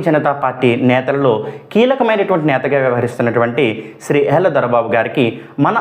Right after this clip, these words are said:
ఆర్ఆర్ పాయింట్ ఛానల్ నుండి ప్రత్యేకమైనటువంటి జన్మదిన శుభాకాంక్షలు తెలియజేస్తున్నాం. ఈ సందర్భంగా శ్రీ ఏళ్ల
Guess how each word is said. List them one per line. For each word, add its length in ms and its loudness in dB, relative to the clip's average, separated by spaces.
ఆర్ఆర్ 280 0
పాయింట్ 260 -2
ఛానల్ 260 0
నుండి 200 0
ప్రత్యేకమైనటువంటి 880 -2
జన్మదిన 440 0
శుభాకాంక్షలు 640 -2
తెలియజేస్తున్నాం. 560 -2
ఈ 20 4
సందర్భంగా 520 0
శ్రీ 160 0
ఏళ్ల 120 0